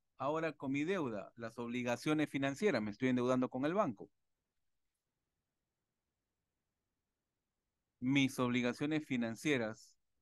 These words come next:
desde luego, el pasivo, que es una obligación, también va a incrementar en la misma proporción.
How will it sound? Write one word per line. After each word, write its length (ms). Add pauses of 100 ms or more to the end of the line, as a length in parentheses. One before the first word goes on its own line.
(220)
desde 240
luego, 460 (100)
el 140
pasivo, 500
que 100
es 120
una 140
obligación, 560 (540)
también 380
va 60
a 40
incrementar 720
en 120
la 100
misma 280
proporción. 600